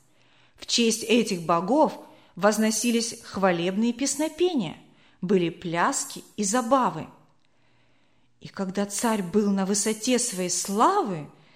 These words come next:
среди окружающих, именно в этот момент Бог вмешался в эту ситуацию.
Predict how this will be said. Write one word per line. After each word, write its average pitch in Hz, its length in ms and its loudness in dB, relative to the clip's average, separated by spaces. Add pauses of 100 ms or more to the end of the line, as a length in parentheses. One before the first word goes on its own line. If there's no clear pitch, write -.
(140)
среди 196 400 0
окружающих, 185 920 -2 (880)
именно 311 400 4
в 240 240 -4
этот 302 400 4
момент 196 920 2 (460)
Бог 269 580 4
вмешался 233 800 4
в 165 180 -2
эту 285 220 2
ситуацию. 247 840 0